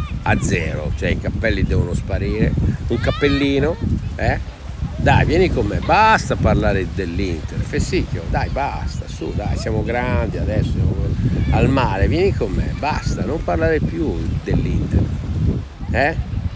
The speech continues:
Eh, dovresti farti le analisi per vedere il, il fegato come è messo, eh? Il pancreas devi vedere come è messo, Stella, eh? Eh, perché voi non arrivate fino a,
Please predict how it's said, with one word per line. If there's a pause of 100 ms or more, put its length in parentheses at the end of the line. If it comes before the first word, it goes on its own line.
(1040)
Eh,
dovresti
farti
le
analisi
per
vedere (800)
il, (800)
il
fegato (840)
come
è
messo,
eh?
Il
pancreas
devi
vedere
come
è
messo,
Stella, (320)
eh?
Eh,
perché
voi
non
arrivate
fino
a,